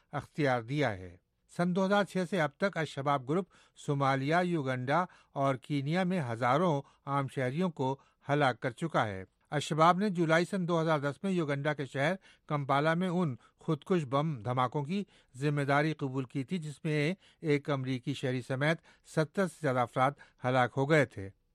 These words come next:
الشباب نے سن دو ہزار تیرہ میں اکیس سے چوبیس ستمبر کے دوران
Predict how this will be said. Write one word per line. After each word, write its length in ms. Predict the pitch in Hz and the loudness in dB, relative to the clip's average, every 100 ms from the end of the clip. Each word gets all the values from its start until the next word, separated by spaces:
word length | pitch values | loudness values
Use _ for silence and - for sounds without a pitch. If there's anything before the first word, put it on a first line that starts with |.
| _ - _ _ - | _ -20 _ _ -4
الشباب 460 | 143 180 170 196 | 0 4 8 6
نے 140 | 185 202 | 6 0
سن 200 | 202 180 | 0 2
دو 120 | 165 165 | 4 4
ہزار 180 | 160 | 4
تیرہ 300 | 147 143 151 | 2 2 4
میں 220 | 165 190 214 - _ | 4 2 0 -6 _
اکیس 420 | 156 143 185 208 - | -4 -2 2 2 2
سے 200 | 180 175 | 0 0
چوبیس 500 | - 147 147 196 175 | 4 2 4 2 2
ستمبر 380 | 127 131 147 | -2 -2 0
کے 120 | 160 139 | 0 0
دوران 420 | 123 127 147 | 2 4 4